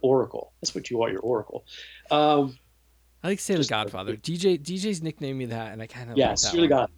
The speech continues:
Speaker 1: Godfather. Um, I just,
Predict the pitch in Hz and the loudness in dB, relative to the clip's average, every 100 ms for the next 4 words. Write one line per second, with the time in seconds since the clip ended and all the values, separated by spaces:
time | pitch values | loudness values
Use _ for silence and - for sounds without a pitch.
0 | - 87 92 - - - - _ - 139 | -18 -14 -14 -16 -20 -20 -20 _ -10 -4
1 | 131 127 123 120 113 - _ _ 139 143 | 0 0 0 -4 -8 -14 _ _ 2 4
2 | 156 147 156 143 - 135 - | 4 2 0 0 0 -4 -10